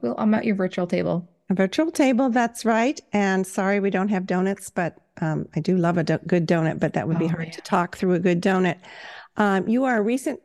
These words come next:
Speaker 2: sort of recent transfer from Minnesota to Tennessee. Tell us about that.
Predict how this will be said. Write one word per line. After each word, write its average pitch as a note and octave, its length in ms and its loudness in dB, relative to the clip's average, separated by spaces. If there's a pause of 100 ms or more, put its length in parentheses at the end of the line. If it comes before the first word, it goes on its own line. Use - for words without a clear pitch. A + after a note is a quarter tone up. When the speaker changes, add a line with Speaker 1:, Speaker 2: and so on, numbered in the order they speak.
Speaker 2:
sort D#4 380 -2
of A#3+ 80 -2
recent A#3 400 -2
transfer A3+ 500 -2
from G3 480 0
Minnesota G#3+ 760 0
to - 120 -4
Tennessee. G#3 480 0
Tell G3 200 -2
us G#3 120 -4
about F#3+ 260 -4
that. - 160 -6